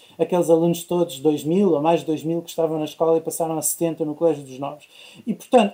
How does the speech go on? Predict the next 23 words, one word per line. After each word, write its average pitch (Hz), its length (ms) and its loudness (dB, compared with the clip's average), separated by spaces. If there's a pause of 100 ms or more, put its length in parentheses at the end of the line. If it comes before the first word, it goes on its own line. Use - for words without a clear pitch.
hum, 202 300 4 (800)
eh, 208 200 2
ou 208 80 2
seja, 196 440 4
aqui, 233 480 0
eh, 208 280 2
eh, 208 280 -2
ajudar 214 260 8
a 226 80 10
compreender 220 440 2
esta 208 240 0
história 196 260 4
macroeconómica 180 880 0
do 156 160 -12
que 170 100 -4
é 160 40 -2
que 165 80 -2
aconteceu 170 340 -4
no 160 80 -4
século 160 340 -6
dezenove, 165 400 -4
eh, 165 100 -2
dezoito 160 420 2